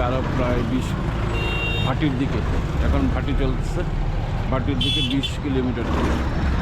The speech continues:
এখন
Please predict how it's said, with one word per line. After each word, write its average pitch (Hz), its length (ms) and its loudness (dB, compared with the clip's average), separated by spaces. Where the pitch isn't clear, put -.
এখন 135 160 -2